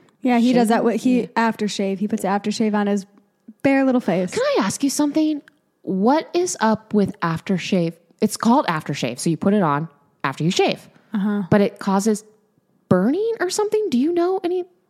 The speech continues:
Speaker 1: I think it's if you, um,
Speaker 2: If you cut yourself a bunch or something?
Speaker 1: or, like, that, he, he has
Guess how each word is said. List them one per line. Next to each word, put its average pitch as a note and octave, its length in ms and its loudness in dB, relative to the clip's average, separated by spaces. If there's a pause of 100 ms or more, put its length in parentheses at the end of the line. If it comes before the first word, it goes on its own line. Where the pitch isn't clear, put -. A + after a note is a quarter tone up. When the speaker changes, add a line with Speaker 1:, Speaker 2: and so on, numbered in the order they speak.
(180)
Speaker 1:
I A#3 120 2
think B3+ 200 2
it's C#4 160 -2
if B3+ 220 0
you, A#3+ 400 4 (100)
um, G#3 400 0
Speaker 2:
If - 80 -8
you F#3 60 -2
cut - 180 -2
yourself A#3+ 300 -2
a C4 60 0
bunch C4+ 560 -4
or C4 100 -4
something? D4 440 -12
Speaker 1:
or, C4 160 4
like, A#3 220 0 (420)
that, A#3 380 2 (460)
he, - 240 -12
he A#3+ 200 -2
has G#3+ 220 0